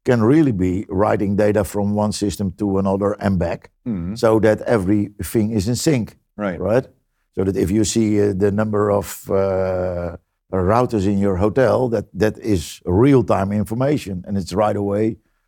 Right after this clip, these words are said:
Speaker 1: written into all kinds of systems.
Speaker 2: Yeah,
Speaker 1: Huh?
Speaker 2: absolutely. And it can write back again to the
Speaker 1: Yeah.
Speaker 2: other system. It knows how to do an invoice or whatsoever, and
Speaker 1: Yeah.
Speaker 2: it will, in the end, will replace, uh, human,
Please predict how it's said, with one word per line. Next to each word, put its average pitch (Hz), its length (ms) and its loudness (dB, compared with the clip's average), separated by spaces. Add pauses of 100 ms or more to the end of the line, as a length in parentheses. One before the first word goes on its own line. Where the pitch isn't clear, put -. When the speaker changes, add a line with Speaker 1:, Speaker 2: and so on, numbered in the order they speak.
(200)
Speaker 1:
written 101 400 0
into 107 480 0
all 107 160 4
kinds 110 300 2
of - 100 -4
systems. - 540 -4 (500)
Speaker 2:
Yeah, 113 160 -10 (420)
Speaker 1:
Huh? 95 120 -4
Speaker 2:
absolutely. 87 560 -6
And 92 100 -6
it 92 140 -4
can 95 180 -2
write 101 300 0
back 107 260 0
again 107 380 0
to 101 120 -4
the 95 80 0
Speaker 1:
Yeah. 104 100 2
Speaker 2:
other 110 120 -2
system. 104 480 -2
It 98 80 -4
knows 101 240 2
how 98 200 2
to 95 180 -4
do 95 200 0
an 98 80 2
invoice 104 520 2
or 95 40 -2
whatsoever, 101 680 -2
and 95 160 -4
Speaker 1:
Yeah. 101 80 -4
Speaker 2:
it 95 40 -6
will, 107 280 0
in 113 100 -4
the 104 160 2
end, 113 200 0
will 104 260 -2
replace, 95 600 -4 (180)
uh, 98 240 -8
human, 92 400 -6